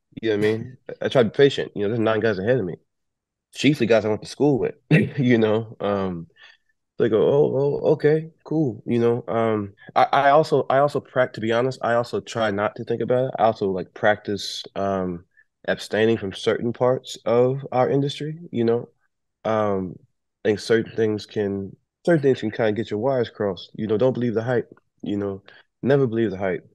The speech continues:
Speaker 1: ever. You know what I mean?
Speaker 2: Yeah,
Speaker 1: Even
Speaker 2: no,
Speaker 1: though
Speaker 2: I,
Speaker 1: you're
Speaker 2: I
Speaker 1: wrong.
Speaker 2: get it. I
Speaker 1: Yeah,
Speaker 2: get it. But
Speaker 1: yeah,
Speaker 2: I, but
Speaker 1: yeah.
Speaker 2: I mean, there must have been a moment where somebody, like, saw you in a coffee shop or something and you were like,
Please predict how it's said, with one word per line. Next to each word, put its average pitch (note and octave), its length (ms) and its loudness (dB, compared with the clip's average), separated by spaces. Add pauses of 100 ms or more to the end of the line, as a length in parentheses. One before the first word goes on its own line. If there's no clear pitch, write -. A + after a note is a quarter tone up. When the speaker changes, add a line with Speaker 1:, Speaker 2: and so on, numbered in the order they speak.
(160)
Speaker 1:
ever. F#2+ 680 0
You A2 140 -4
know A2 60 2
what G#2+ 40 2
I G#2 40 2
mean? G#2+ 180 0
Speaker 2:
Yeah, A#2+ 120 0
Speaker 1:
Even D#3+ 120 6
Speaker 2:
no, - 100 8
Speaker 1:
though F3+ 80 6
Speaker 2:
I, F3 80 0
Speaker 1:
you're F#3 140 0
Speaker 2:
I G#3 100 4
Speaker 1:
wrong. - 100 2
Speaker 2:
get C3+ 120 2
it. A#2 120 0
I A#2+ 80 2
Speaker 1:
Yeah, A#2 60 0
Speaker 2:
get B2+ 120 2
it. B2 140 -2
But C3 80 -2
Speaker 1:
yeah, C3 80 2
Speaker 2:
I, C#3 40 0
but G2 180 0
Speaker 1:
yeah. C#3+ 40 2
Speaker 2:
I C#3+ 40 0
mean, C#3+ 260 2
there D#3 100 2
must F3+ 260 0
have C#3+ 100 -2
been B2+ 100 2
a B2 60 2
moment B2+ 460 4
where A#2 140 -2
somebody, B2+ 560 0
like, B2 280 -4
saw B2 260 -2
you B2 160 0
in A#2+ 80 0
a A2+ 60 -4
coffee A2+ 460 -2
shop A#2 640 -2
or A2 80 -4
something A2+ 480 -2
and A#2 160 -2
you A2+ 100 -2
were A2+ 120 -2
like, A2 220 -6